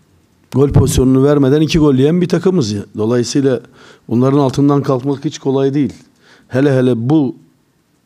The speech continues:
e, mevsimde, bu maç, bu kadar maç kala, kritik anlarda bunların yapılmaması lazım ama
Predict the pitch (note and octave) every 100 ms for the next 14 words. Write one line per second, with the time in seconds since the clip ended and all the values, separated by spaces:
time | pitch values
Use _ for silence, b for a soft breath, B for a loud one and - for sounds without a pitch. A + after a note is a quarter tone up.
0 | _ _ _ _ _ _ - G#2+ G#2 G2+
1 | G2 G2+ G#2+ G#2 G#2 - - A2+ A2+ -
2 | A2 A2 D3 E3+ - _ - A#2 C#3 C3
3 | - C3+ - B2+ A#2+ B2 B2 - A2 G#2
4 | D3+ - - - A#2 A2+ C3+ A#2 A2 G2+
5 | G#2 F3+ A#3 _ B B B B B2+ A2+
6 | A#2+ D#3 D#3 D3+ D3+ A#2+ G#2 - G#2+ A2+
7 | F#3 G3 D#3+ -